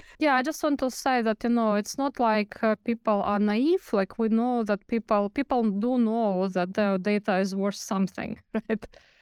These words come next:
<laughs> It's just that we normally have no idea how much it,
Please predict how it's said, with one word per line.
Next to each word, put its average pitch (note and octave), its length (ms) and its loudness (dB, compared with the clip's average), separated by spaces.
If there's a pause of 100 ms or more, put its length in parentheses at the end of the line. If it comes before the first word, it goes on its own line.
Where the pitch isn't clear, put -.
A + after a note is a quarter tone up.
(240)
<laughs> A#3+ 180 -2
It's G#3+ 320 -2
just C4 280 0
that A#3+ 180 0 (420)
we A#3+ 140 2
normally B3 500 2
have A3 180 -2
no A#3 220 0
idea G#3 440 0
how C#4 120 -2
much C4+ 240 2
it, D#4+ 80 -6